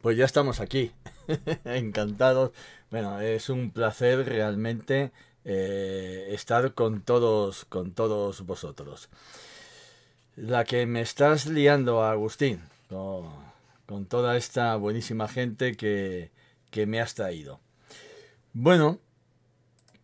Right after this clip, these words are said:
pues voy a cerrar por aquí y os voy a ir enseñando lo que tengo preparado, porque vamos a hablar precisamente de este orden, del orden Coleóptera,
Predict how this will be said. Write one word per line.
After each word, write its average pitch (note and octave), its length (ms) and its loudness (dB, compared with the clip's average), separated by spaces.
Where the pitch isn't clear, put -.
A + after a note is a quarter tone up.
pues A2+ 800 2
voy C3 280 2
a C#3 80 6
cerrar C3 500 -2
por C#3 320 -2
aquí E3 400 -2
y C3+ 300 -2
os G#2 280 -6
voy C3+ 280 2
a C3+ 100 8
ir C3 200 2
enseñando D#3 1000 -2
lo G#2 240 -2
que G2 140 -6
tengo B2+ 540 0
preparado, F#2+ 640 -4
porque A2 460 0
vamos C3 460 -2
a D3 40 4
hablar D3 300 0
precisamente C#3+ 960 -6
de G#2 300 -2
este A#2 280 -2
orden, E2+ 440 -6
del G2+ 180 -8
orden D#3 360 -4
Coleóptera, F#2+ 600 -8